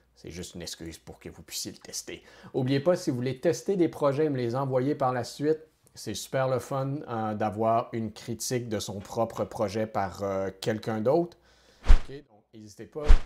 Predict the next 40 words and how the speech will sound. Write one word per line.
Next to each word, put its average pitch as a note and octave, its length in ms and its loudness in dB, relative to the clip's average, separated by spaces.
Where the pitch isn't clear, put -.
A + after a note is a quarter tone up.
faites - 280 -10
quelque A2+ 180 -6
chose B2+ 220 -6
dans A#2+ 100 -2
After A#2+ 280 -4
Effects, D3 380 -2
envoyez-moi A2 560 -2
votre G#2+ 160 -4
projet, A2 340 -4
n'oubliez A2 260 -4
pas A#2 140 -4
d'y G#2 220 -6
inclure G#2 520 -6
les F#2+ 160 -6
médias F#2+ 680 -6
et G#2+ 360 -6
les F#2 220 -10
typos, A2 540 -10
euh, F2 440 -8
les F2+ 120 -8
polices G2+ 300 -8
d'écriture, G2 500 -8
sinon F#2+ 320 -10
je F#2 80 -10
vais F#2 60 -6
avoir F#2+ 200 -4
des F2+ 120 -8
médias F#2 420 -8
offline. F#2+ 560 -8
Et, A#2+ 380 0
euh, G2 300 -2
je - 100 -12
peux A2 140 -8
soit C3 240 -2
vous A2 120 -6
donner G#2+ 220 -4
mon G2+ 200 -4
feedback G2 800 -6
par G2 200 -4
écrit, A#2+ 580 -6